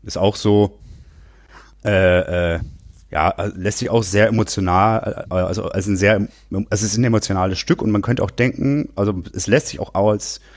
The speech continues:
über Emotionen reflektierend lesend, aber auch da ist <laughs> eigentlich, geht's eigentlich um Artensterben <laughs> im Hintergrund. Und wenn ich dir jetzt sag, dass der letzte Song, der mit Amy Lee,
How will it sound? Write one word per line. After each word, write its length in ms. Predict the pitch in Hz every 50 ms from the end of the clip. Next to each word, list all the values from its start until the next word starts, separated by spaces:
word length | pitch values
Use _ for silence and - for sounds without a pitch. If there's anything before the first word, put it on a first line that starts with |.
| - - - - - - -
über 220 | - 123 127 127 110
Emotionen 500 | 104 110 110 101 - - 104 113 127 123
reflektierend 760 | 110 107 - - 104 98 - - - - 110 104 101 92 85
lesend, 460 | 87 87 92 101 113 120 156 139 -
aber 160 | 110 107 -
auch 120 | 98 95 -
da 220 | - 95 95 120
ist 240 | - 139 - - -
<laughs> 40 | -
eigentlich, 920 | - 104 135 156 123 143 170 - - - - - - 185 - - - - - - 269 294 294 254 196 -
geht's 360 | - - - 170 170 - - 123 - -
eigentlich 560 | - 107 - - 160 - - - 131 123 127
um 120 | 123 123
Artensterben 880 | 107 101 104 104 - - 104 98 - - - 87 80 82 85 - 113 - -
<laughs> 80 | - -
im 100 | - 143 - -
Hintergrund. 1080 | - 123 - - - - - - - - - - - - - - - - - - - - _ - - _ _ _ - - - - - - - - - 240 233 233 233 226 214 196 - -
Und 280 | - 120 123 123 123
wenn 120 | 131 131 139
ich 100 | 139 -
dir 100 | - 143
jetzt 140 | 135 - -
sag, 220 | 131 135 147 -
dass 160 | - 135 127
der 120 | - 123 117
letzte 340 | 113 123 139 - - - 156
Song, 360 | - - 131 131 156 190 185
der 140 | - 131 135
mit 220 | 139 135 - -
Amy 300 | 104 120 127 139 131 127
Lee, 300 | 127 123 143 165 202 240